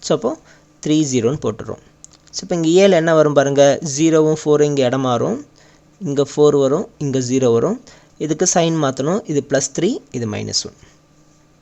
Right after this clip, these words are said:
ஓகே, இப்போ B inverse-ஓட value என்ன வரும்? B inverse இங்கேயே போட்டுடலாம். One by modulus of B into adjoint B-யா? Modulus of B-யோட value one by two. அப்போ one by two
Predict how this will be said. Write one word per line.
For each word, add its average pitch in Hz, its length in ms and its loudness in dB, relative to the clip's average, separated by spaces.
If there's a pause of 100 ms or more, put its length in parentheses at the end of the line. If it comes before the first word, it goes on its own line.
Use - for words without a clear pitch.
(760)
ஓகே, 160 240 -2 (640)
இப்போ 156 140 -2 (960)
B 151 220 -2 (180)
inverse-ஓட 196 500 0
value 170 300 4
என்ன 165 180 0
வரும்? 156 260 4 (380)
B 170 200 0
inverse 165 300 2
இங்கேயே 165 260 0
போட்டுடலாம். 147 400 0 (160)
One 156 140 0 (100)
by 180 80 4 (160)
modulus 151 400 0 (100)
of 156 100 0 (340)
B 160 100 2 (240)
into 143 240 -4 (140)
adjoint 143 380 0
B-யா? 156 220 0 (540)
Modulus 160 340 4 (320)
of 147 160 0
B-யோட 151 320 4
value 160 300 0
one 139 140 -2
by 131 80 2 (100)
two. - 80 -6 (600)
அப்போ 131 180 0 (500)
one 143 320 -2
by 185 100 2 (180)
two 170 120 0